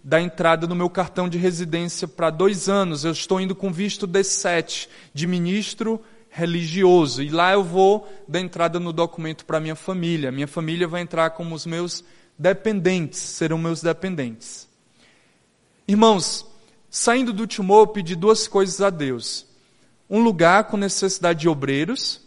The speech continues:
e um lugar com terapias pro Estevão, porque esse foi o motivo, essa foi a razão da nossa saída do Timor.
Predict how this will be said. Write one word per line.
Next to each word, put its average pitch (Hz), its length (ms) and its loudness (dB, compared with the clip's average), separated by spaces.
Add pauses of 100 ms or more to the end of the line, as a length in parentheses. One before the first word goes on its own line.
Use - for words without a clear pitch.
(280)
e 196 80 0
um 226 80 4
lugar 196 260 6
com 196 140 -6
terapias 196 560 -2
pro 208 180 -6
Estevão, 202 560 6
porque 175 380 -4
esse 240 400 2
foi 220 180 0
o 214 60 0
motivo, 170 420 -4
essa 202 220 -2
foi 208 140 -4
a 208 40 -2
razão 170 520 -2 (420)
da 165 140 2
nossa 170 260 -4
saída 160 400 -2
do 156 140 -4
Timor. 156 480 0